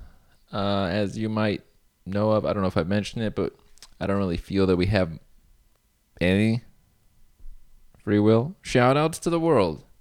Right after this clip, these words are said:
and universe. He talks about ways you can think about it as far as free will. We could have some,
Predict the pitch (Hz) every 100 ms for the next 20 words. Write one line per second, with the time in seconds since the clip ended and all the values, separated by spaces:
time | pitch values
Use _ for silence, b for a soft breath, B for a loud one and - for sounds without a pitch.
0 | - 101 107 110 98 85 58 - - b
1 | b b b b b b b b b b
2 | b 117 117 123 123 123 123 107 113 113
3 | - B B B - - 98 107 120 110
4 | 110 110 95 - 110 107 110 110 110 117
5 | - - - 135 131 - - 98 - 107
6 | 104 - 120 110 117 117 98 - 110 95
7 | 123 92 87 80 _ _ _ _ _ _
8 | _ _ _ _ _ _ _ _ _ -
9 | - - 92 101 123 147